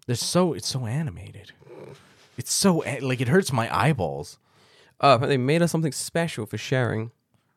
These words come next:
Speaker 1: I mean, this is just for, like, I can, you know, send it as an Instagram link or,
Speaker 2: Oh, that's
Speaker 1: or
Speaker 2: true.
Speaker 1: whatever,
Speaker 2: Yeah, people
Speaker 1: right?
Speaker 2: can check it out.
Speaker 1: You know, like, there, there it is, right?
Speaker 2: Oh, it's a, it's a thing to share? Oh,
Speaker 1: Yeah,
Speaker 2: that's
Speaker 1: you can
Speaker 2: cool.
Speaker 1: just click share, I guess.
Speaker 2: That's cool.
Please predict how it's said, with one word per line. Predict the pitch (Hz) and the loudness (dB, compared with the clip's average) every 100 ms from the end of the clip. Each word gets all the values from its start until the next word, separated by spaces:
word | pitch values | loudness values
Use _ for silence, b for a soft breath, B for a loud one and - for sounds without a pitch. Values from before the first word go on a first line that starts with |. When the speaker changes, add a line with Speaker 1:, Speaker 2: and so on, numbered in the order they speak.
| _ _ _ - | _ _ _ 2
Speaker 1:
I | 156 | 4
mean, | 156 139 | 6 6
this | 143 117 | 4 2
is | 117 | 0
just | 113 104 | 0 0
for, | 101 | -2
like, | 87 80 71 | -2 -2 -2
I | 82 | -4
can, | 82 76 76 - | -4 -8 -10 -14
you | 85 87 | -10 -10
know, | 69 76 | -8 -8
send | - 87 | -6 -4
it | 78 | -4
as | 76 76 | -6 -8
an | 78 | -8
Instagram | 73 73 - 71 71 71 | -10 -10 -10 -8 -8 -8
link | 69 73 | -10 -10
or, | 76 | -8
Speaker 2:
Oh, | 76 | -6
that's | 73 76 | -6 -4
Speaker 1:
or | |
Speaker 2:
true. | 78 | -6
Speaker 1:
whatever, | 76 | -6
Speaker 2:
Yeah, | 64 | -4
people | 76 | -4
Speaker 1:
right? | 76 76 | -6 -10
Speaker 2:
can | - | -18
check | |
it | - | -20
out. | - _ _ _ _ _ _ _ | -20 _ _ _ _ _ _ _
Speaker 1:
You | 82 | -6
know, | 104 120 _ _ | -6 -6 _ _
like, | 90 101 - _ | -8 -8 -12 _
there, | 90 107 - | -6 -6 -8
there | 90 117 | -6 -4
it | 127 | -4
is, | 127 78 | -6 -6
right? | 85 90 127 | -6 -6 -4
Speaker 2:
Oh, | 120 | -8
it's | 110 | -8
a, | 120 | -18
it's | - 113 | -16 -16
a | |
thing | - - 113 131 | -18 -4 -2 0
to | 147 | -4
share? | 127 - 120 143 | -10 -14 -16 -16
Oh, | - 110 | -12 -2
Speaker 1:
Yeah, | 110 | 0
Speaker 2:
that's | 98 | 0
Speaker 1:
you | 92 | -2
can | |
Speaker 2:
cool. | 104 | -8
Speaker 1:
just | 90 _ | -10 _
click | - 85 - _ _ _ | -18 -18 -18 _ _ _
share, | - - 85 - | -20 -12 -12 -12
I | - | -12
guess. | 78 90 - _ | -14 -16 -20 _
Speaker 2:
That's | - _ _ | -20 _ _
cool. | - | -20